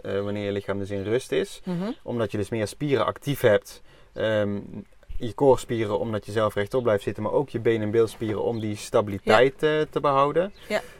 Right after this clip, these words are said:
Speaker 1: Maar wat ik al zeg, het gaat gewoon heel onbewust dat je ook vaker opstaat.
Speaker 2: Ja.
Speaker 1: En daarin zit de grootste gezondheidswinst.
Speaker 2: Ik snap het.
Speaker 1: Maar in principe is je, je hele, eh, de activiteit, het hele lichaam is bewezen hoger wanneer je actief zit. Eh, je, je hartslag is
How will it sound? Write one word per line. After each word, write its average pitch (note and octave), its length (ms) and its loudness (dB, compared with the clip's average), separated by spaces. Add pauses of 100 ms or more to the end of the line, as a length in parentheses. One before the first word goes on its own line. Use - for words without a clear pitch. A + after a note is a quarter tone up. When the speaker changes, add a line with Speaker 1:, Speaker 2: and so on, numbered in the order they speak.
(160)
Speaker 1:
Maar A2+ 160 0
wat B2 120 4
ik B2 80 -2
al B2 100 6
zeg, C#3 220 2
het C3 180 -6
gaat B2+ 220 2
gewoon B2 160 -2
heel C#3+ 160 0
onbewust C#3 800 0
dat B2+ 200 0
je - 60 -2
ook A#2+ 140 -4
vaker C3+ 300 0
opstaat. - 560 -2
Speaker 2:
Ja. A3+ 80 -2
Speaker 1:
En G#2 120 -6
daarin B2+ 340 2
zit A2+ 120 -6
de G#2+ 80 -8
grootste A2 400 0
gezondheidswinst. B2+ 880 -4 (220)
Speaker 2:
Ik - 60 -18
snap F#3+ 220 -8
het. A3+ 180 -12
Speaker 1:
Maar A2 240 0
in A#2 200 -10
principe - 360 -6
is A#2 140 0
je, A2 460 2
je A#2+ 120 -6
hele, A2+ 400 2 (540)
eh, G2 220 -6
de F2+ 80 -2
activiteit, A2+ 400 2
het G#2+ 100 -4
hele A#2 200 4
lichaam A#2 260 0
is G#2 100 -6
bewezen A2 600 6
hoger A2 440 2 (120)
wanneer G#2 240 -4
je G2+ 100 -2
actief - 380 -4
zit. - 340 -2 (420)
Eh, G#2 280 -4
je, G2+ 200 0
je G#2 80 0
hartslag C3+ 320 2
is B2+ 100 0